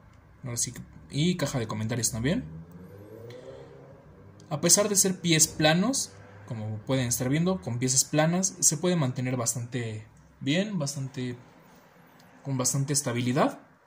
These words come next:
En la parte de atrás tenemos estos detalles. Como pueden estar viendo, detalles en color azul traslúcido. Cuando analicemos la minifigura, les voy a decir el porqué de este color.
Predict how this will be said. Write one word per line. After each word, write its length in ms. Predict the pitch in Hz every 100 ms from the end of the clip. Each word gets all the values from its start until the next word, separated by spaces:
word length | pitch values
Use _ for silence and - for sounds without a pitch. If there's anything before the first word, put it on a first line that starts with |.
| - - _ _ - _ _ _ _ - _ _ - - -
En 100 | 123
la 100 | 117
parte 260 | 127 131 143
de 60 |
atrás 520 | 143 175 180 - - - _ -
tenemos 580 | 175 180 180 180 180 -
estos 520 | 170 - 175 175 -
detalles. 760 | 131 127 120 131 170 262 - - - - - _ _ - - - - - _ _
Como 160 | - 113
pueden 260 | - 123 120
estar 360 | 113 - 120 - - - - - - -
viendo, 400 | 143 170 175 185
detalles 640 | - 135 120 131 139 151
en 120 | 123 123
color 240 | 117 123
azul 200 | 120 127
traslúcido. 600 | 120 120 151 175 175 180 - - - - -
Cuando 220 | 135 131
analicemos 460 | 127 123 151 139
la 60 | 131
minifigura, 640 | 123 123 120 147 180 180
les 160 | 147 135
voy 120 | 156
a 40 | 156
decir 280 | 147 - -
el 180 | 139 120
porqué 440 | 120 117 - 156
de 120 | 156
este 200 | 156 -
color. 300 | 156 147 -